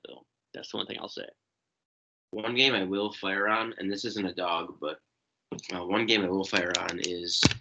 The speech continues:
Speaker 2: the Nebraska-Oklahoma game over sixty-one and a half. That's what I will fire on.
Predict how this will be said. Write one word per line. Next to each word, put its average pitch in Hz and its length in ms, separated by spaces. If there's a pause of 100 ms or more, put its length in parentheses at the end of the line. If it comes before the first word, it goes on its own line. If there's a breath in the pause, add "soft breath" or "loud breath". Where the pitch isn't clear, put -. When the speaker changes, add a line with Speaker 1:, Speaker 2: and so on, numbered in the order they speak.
(580)
Speaker 2:
the 104 60
Nebraska-Oklahoma 101 1600
game 107 320
over 101 260
sixty-one 95 560
and 90 120
a - 120
half. 87 220 (1160)
That's - 240
what 95 200
I 92 60
will 90 80
fire 92 320
on. 98 240